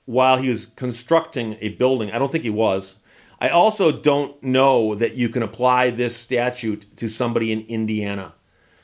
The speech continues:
Uh, that is, there's a California penal code that addresses, um, builders in California. Uh, and even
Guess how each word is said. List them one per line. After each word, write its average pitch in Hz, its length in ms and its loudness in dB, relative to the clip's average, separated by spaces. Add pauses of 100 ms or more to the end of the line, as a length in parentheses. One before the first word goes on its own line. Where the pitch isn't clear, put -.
(200)
Uh, 104 380 2
that 147 260 4
is, 117 440 0
there's 107 160 -4
a 113 40 -4
California 147 680 0
penal 135 340 -2
code 82 340 -6 (560)
that 120 340 2
addresses, 120 920 -2 (200)
um, 90 600 -2 (260)
builders 120 440 2
in 107 60 -8
California. 110 680 -2 (680)
Uh, 104 260 0
and 117 220 -4
even 156 320 2